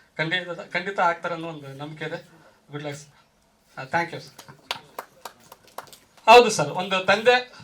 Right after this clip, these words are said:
ಈ ಸಿಚುವೇಶನ್ ಬೇಡ ಸರ್, ಕತೆ ನೋಡಿ. <laughs> ಯಾಕಂದ್ರೆ ಅದು ಕತೆ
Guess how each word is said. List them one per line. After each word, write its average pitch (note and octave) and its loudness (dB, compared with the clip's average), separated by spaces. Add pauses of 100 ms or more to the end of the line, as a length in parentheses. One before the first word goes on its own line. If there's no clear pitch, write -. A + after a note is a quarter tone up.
(240)
ಈ D#3 -20
ಸಿಚುವೇಶನ್ D#3 -10
ಬೇಡ D3+ -4
ಸರ್, C#3+ -6
ಕತೆ D#3 -2
ನೋಡಿ. F#3+ -2 (320)
<laughs> - -18 (880)
ಯಾಕಂದ್ರೆ G#3 2
ಅದು F3+ 2
ಕತೆ G#3 2